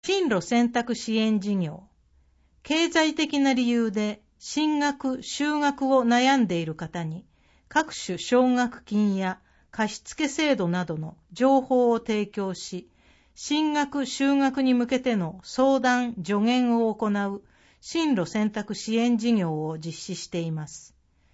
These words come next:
奨学金制度などの活用をお考えの方はご相談ください。羽曳野市立教育研究所、リック羽曳野二階。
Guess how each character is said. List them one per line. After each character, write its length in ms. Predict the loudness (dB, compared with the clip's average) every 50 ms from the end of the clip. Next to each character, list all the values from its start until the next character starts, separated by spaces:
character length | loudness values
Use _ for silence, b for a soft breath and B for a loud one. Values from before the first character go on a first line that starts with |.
| _ _ _ _ _ _ _ _
奨 320 | -6 -2 2 2 4 4
学 280 | 4 2 0 0 -4 -10
金 300 | -8 -4 -2 -2 -2 -2
制 260 | -2 0 0 2 2
度 100 | 2 0
な 140 | 0 -2 -2
ど 120 | -2 -4
の 120 | -4 -6 -6
活 320 | -8 -10 -10 -6 -2 0
用 180 | 0 2 2 2
を 360 | 0 0 0 -2 -2 -4 -8
お 60 | -4
考 100 | -2 0 2 2 2 2 2
え 160 | 0 0 -2
の 100 | -2 -4
方 300 | -4 -6 -6 -4 -6 -6
は 180 | -6 -8 -12 -16 _ _ _ _ _ -6
ご 120 | -6 -4
相 280 | 0 2 4 4 4 4
談 220 | 2 0 0 -2
く 120 | -4 -6
だ 140 | -6 -4 -6
さ 200 | -6 -6 -10 -10
い。 120 | -10 -12 -18 _ _ _ _ _ _ _ _ _ _ _ _ _ _ _ _ _ _ _ _
羽 240 | _ -2 0 2 2 2
曳 120 | 2 0 0
野 120 | 0 -2
市 180 | -2 -2 -2 -2
立 440 | -2 -4 -4 -10 -14 -14 -14 -14 -16
教 320 | -8 -4 -2 0 2 2 2
育 260 | 2 0 -2 -4 -2
研 280 | 0 2 4 4 2 2
究 360 | 0 -4 -4 -2 -4 -4 -4
所、 240 | -6 -6 -6 -8 -10 _ _ _ _ _ _ _ _
リ 160 | -2 -2 -2 -2
ッ 100 | -4 _
ク 100 | -8 -6
羽 140 | -6 -6
曳 280 | -6 -6 -8 -6 -4 -4
野 120 | -2 -2 -2
二 160 | -4 -4 -6
階。 380 | -6 -8 -8 -8 -8 -8 -10